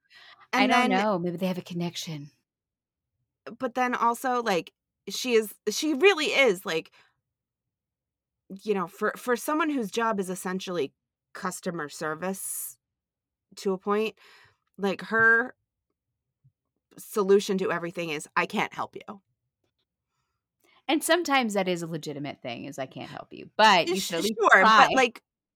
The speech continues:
Speaker 1: but she does it in a very rude way, as opposed to, like, you know, with, like, you know, she doesn't say, like, "There's a resort up the hill, I can check in there if there's rooms," y-, you know, nothing.
Speaker 2: Right.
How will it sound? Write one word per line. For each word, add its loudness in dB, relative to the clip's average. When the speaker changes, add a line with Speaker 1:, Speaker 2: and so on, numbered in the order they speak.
Speaker 1:
but 2
she 2
does -2
it -6
in 0
a 4
very -2
rude -6
way, -6
as 2
opposed -2
to, -2
like, -2
you -2
know, 2
with, -4
like, -2
you -4
know, 0
she -6
doesn't -4
say, -4
like, -6
"There's -2
a -2
resort -4
up -8
the -8
hill, 6
I 2
can -10
check -10
in -8
there 2
if -4
there's -8
rooms," 2
y-, -4
you 4
know, 0
nothing. 6
Speaker 2:
Right. -8